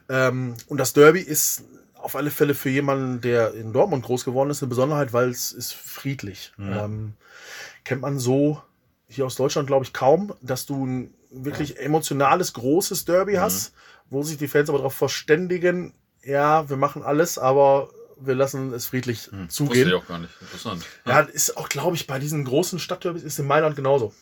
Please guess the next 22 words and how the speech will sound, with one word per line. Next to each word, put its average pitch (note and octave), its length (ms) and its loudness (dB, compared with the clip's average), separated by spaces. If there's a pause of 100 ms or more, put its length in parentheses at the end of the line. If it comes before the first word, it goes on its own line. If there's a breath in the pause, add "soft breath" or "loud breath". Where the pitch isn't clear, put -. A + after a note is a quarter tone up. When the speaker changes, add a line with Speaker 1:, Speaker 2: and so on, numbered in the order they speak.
Speaker 1:
Also B2 140 -8
in - 40 -2
Speaker 2:
Mhm. B2 40 0
Speaker 1:
Mailand C#3 260 0
haben C#3 120 -4
die C3 100 0
auch B2+ 140 0
so B2+ 100 -2
einen, A#2+ 140 -4
so A#2+ 80 0
einen A#2+ 160 -4
Nicht-Angriffspakt A#2 800 -6
quasi, C3 360 2
Speaker 2:
Mhm. F3+ 140 -6
Speaker 1:
dass B2 180 -4
sie C3+ 80 -10
sich B2+ 220 -8
auf A#2+ 140 -12
den B2+ 120 -4
Rängen E3 320 0
zwar E3 500 0
mit A#2+ 300 -10